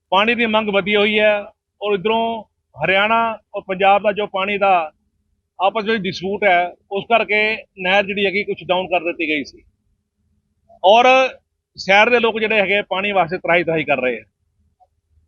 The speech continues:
ਉਸ ਸੰਬੰਧ ਦੇ ਵਿੱਚ ਅਸੀਂ ਵਾਟਰ ਸਪਲਾਈ ਸੀਵਰੇਜ ਬੋਰਡ ਦੇ ਐਸ ਡੀ ਓ ਸਾਹਿਬ ਤੇ ਜੇ ਈ ਸਾਹਿਬ ਨਾਲ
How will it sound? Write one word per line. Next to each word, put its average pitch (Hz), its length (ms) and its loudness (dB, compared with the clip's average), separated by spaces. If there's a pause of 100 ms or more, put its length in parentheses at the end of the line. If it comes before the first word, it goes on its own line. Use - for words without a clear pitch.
(240)
ਉਸ 202 140 4
ਸੰਬੰਧ 233 300 4
ਦੇ 247 60 8
ਵਿੱਚ 247 220 4
ਅਸੀਂ 240 280 2 (1120)
ਵਾਟਰ 190 180 6
ਸਪਲਾਈ 220 260 0
ਸੀਵਰੇਜ 220 280 2
ਬੋਰਡ 208 200 2
ਦੇ 214 100 2 (580)
ਐਸ 185 140 2
ਡੀ 190 80 0
ਓ 214 60 2
ਸਾਹਿਬ 208 200 6
ਤੇ 202 100 -2
ਜੇ 175 160 2
ਈ 185 40 0
ਸਾਹਿਬ 190 240 6
ਨਾਲ 160 280 0